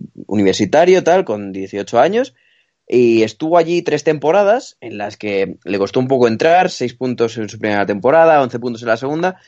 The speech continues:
y ya cuando empezó a arrancar en la tercera, ya quince puntos, eh, estuvo envuelto en un caso, eh,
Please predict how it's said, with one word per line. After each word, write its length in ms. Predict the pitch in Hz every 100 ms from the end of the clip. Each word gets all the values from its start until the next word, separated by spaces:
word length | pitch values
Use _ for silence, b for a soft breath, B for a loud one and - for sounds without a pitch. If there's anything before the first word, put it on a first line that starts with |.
| b -
y 60 |
ya 140 | 123 135
cuando 360 | 160 139 120
empezó 300 | 107 101 107
a 40 | 147
arrancar 400 | 165 160 175 165
en 100 | 143
la 100 | 131
tercera, 380 | 123 175 175
ya 140 | 156 156
quince 300 | 160 160 160
puntos, 460 | 185 185 202 240 _ _ _ _
eh, 420 | - 127 120 113 113
estuvo 540 | 113 151 151 165 165
envuelto 360 | 151 160 156 160
en 80 | 156
un 180 | 151
caso, 500 | 131 151 - 170 165
eh, 460 | 139 117 104 98 95